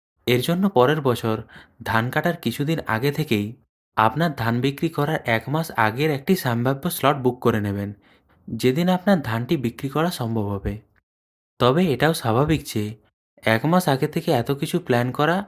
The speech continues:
খুবই মুশকিল। তবে বলে রাখি, অভিজ্ঞ চাষিরা ধান বুকিংয়ের জন্য এইভাবে স্লট বুক করে থাকেন, সময়ের সাথে সাথে এই অভিজ্ঞতা অনেকেরই এসে যায়।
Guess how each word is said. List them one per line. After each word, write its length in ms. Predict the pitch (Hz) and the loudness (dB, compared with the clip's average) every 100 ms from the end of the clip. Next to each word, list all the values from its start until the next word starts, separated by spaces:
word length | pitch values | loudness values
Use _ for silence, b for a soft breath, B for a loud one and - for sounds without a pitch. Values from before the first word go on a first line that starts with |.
| _ - | _ 0
খুবই 280 | 143 180 | 4 6
মুশকিল। 460 | 165 120 - 107 104 117 _ _ _ _ _ _ 123 | 6 4 0 -6 -6 -10 _ _ _ _ _ _ 2
তবে 220 | 127 165 | 4 4
বলে 260 | 135 127 156 | 4 4 4
রাখি, 340 | 127 - 113 117 b b b _ | 2 0 -4 -6 b b b _
অভিজ্ঞ 340 | 113 113 151 - | 0 2 0 0
চাষিরা 480 | 180 139 139 147 101 110 b b b 107 | 2 2 0 0 0 -2 b b b -6
ধান 220 | 107 110 123 | 0 2 0
বুকিংয়ের 440 | 139 156 175 180 | -2 -2 0 0
জন্য 220 | 175 160 175 - | 0 0 0 0
এইভাবে 360 | 117 120 135 165 | 0 2 2 0
স্লট 280 | - 135 127 | 2 0 2
বুক 160 | 117 - | -6 -2
করে 200 | 113 104 | 0 0
থাকেন, 300 | 104 98 104 110 _ _ _ _ _ | -4 -8 -8 -10 _ _ _ _ _
সময়ের 400 | - 117 139 175 - | -2 2 4 2 0
সাথে 180 | 143 156 | 0 0
সাথে 200 | 160 165 | 0 0
এই 140 | 139 143 | 0 0
অভিজ্ঞতা 440 | 120 131 147 151 | 0 0 0 0
অনেকেরই 400 | 127 110 113 160 135 | 0 0 -2 -4 -2
এসে 180 | 107 104 | -4 -4
যায়। 240 | 101 107 | -6 -8